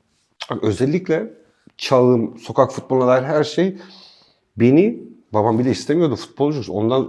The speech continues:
kaçarak oynuyordum falan. İki yaş üstümdeki takım Alman, bak Alman asla yapmaz. Benim lisansım yok. Sadece yazlar orada olduğum için.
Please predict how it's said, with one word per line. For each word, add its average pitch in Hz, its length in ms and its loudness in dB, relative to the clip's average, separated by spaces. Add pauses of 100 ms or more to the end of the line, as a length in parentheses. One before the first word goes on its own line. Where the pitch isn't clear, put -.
(140)
kaçarak 143 420 0
oynuyordum 95 300 0
falan. 90 240 -8 (680)
İki 135 460 -2
yaş 120 400 -2
üstümdeki 127 720 -4
takım 165 380 -6 (400)
Alman, 120 420 2
bak 101 140 -2
Alman 113 280 0
asla 131 300 -2
yapmaz. 123 460 -4 (100)
Benim 113 220 2
lisansım 101 480 -4
yok. 151 340 -6 (100)
Sadece 113 300 2
yazlar 104 280 2
orada 101 200 2
olduğum 92 220 0
için. - 220 -14